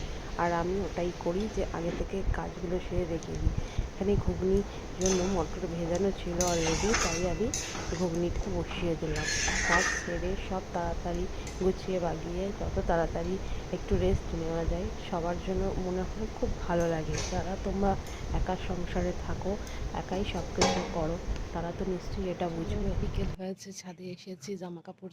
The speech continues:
Speaker 2: তুলতে। আজকের ওয়েদারটা বেশ ভালো, আর ঝিরিঝিরি বৃষ্টি হচ্ছিল। ভালো বললে জামা কাপড়ের জন্য একদম খারাপ, আর আমাদের জন্য একদমই ভালো। কটা দিন এত গরম দিয়েছিল, এরকম ওয়েদারটা হওয়াটা স্বাভাবিক ব্যাপার।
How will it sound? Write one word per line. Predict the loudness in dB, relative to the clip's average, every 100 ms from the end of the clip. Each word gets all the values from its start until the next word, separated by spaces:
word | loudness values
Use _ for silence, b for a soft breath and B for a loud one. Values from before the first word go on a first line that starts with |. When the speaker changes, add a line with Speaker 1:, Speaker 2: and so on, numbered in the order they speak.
| -10
Speaker 2:
তুলতে। | -10 -6 -8
আজকের | -8 -10 -8 -8
ওয়েদারটা | -6 -8 -10 -10 -10 -8
বেশ | -8 -8 -12 -14 -8
ভালো, | -4 -2 -4 -6 B B B B
আর | -6 -4 -6
ঝিরিঝিরি | -8 -6 -6 -2 -2
বৃষ্টি | -2 -4 -6 -8
হচ্ছিল। | -8 -8 -10 -8 -6 -8 B -20 B -16
ভালো | -4 0 0
বললে | 0 0 0
জামা | 0 -2
কাপড়ের | -4 -8 -4 -4
জন্য | -2 0
একদম | 0 -2 -6 -6
খারাপ, | -6 -2 -2 -4
আর | -6 -8
আমাদের | -8 -4 0 0
জন্য | -2 -4
একদমই | -4 -4 -6 -4 -2
ভালো। | 0 4 4 2 B B B B -12
কটা | -8 -2 -2
দিন | -2
এত | -4 -10 -6 -2
গরম | 0 0 0
দিয়েছিল, | 0 2 2 0 0 0 B B -6
এরকম | -4 -2 -2 0
ওয়েদারটা | 2 2 0 -4
হওয়াটা | 0 -2 -2
স্বাভাবিক | 0 2 0 -2 -6
ব্যাপার। | -8 -8 -8